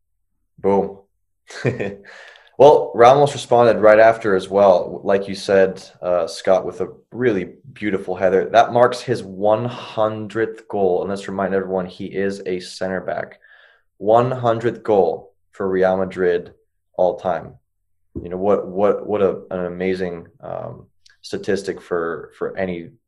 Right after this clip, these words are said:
player, not especially a defender. De Vrij was man marking him, but it looked like Casemiro got a really nice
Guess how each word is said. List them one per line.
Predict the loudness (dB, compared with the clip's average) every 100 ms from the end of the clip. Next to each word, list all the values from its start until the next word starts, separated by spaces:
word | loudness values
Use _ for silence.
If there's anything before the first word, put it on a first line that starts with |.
| _ _ _
player, | -12 -2 2 2 0 -4 -12
not | -6 -4 -6
especially | -4 0 0 -2 -4
a |
defender. | -4 -4 -4 -4 -8 -12 _ _ -20 -20 -20 _ -4
De | -2
Vrij | 6 8 10 10 6 2 -10 _
was | -6 -2 -2 -4 -12 _
man | -2 0 4
marking | 4 4 0
him, | -2 -2 -2 -10 _
but | -2 0
it |
looked | 0 0
like | 0
Casemiro | 4 2 2 -4 -2 2
got | 4
a | 4
really | 0 0
nice | 0 -2